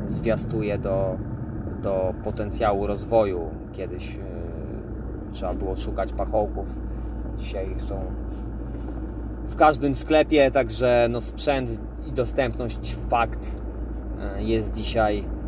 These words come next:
e, bardziej, że tak powiem, otwarta, a nawet przes-, przesycona, więc łatwiej jest,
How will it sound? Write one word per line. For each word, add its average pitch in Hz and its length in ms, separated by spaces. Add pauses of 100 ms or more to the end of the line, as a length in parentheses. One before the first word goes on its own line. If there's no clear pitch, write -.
(240)
e, 95 220 (160)
bardziej, 107 520 (1900)
że 110 140
tak 113 160
powiem, 113 400 (800)
otwarta, 120 800 (140)
a 113 40
nawet 113 300
przes-, - 580
przesycona, - 760 (560)
więc - 340 (180)
łatwiej 131 520
jest, - 380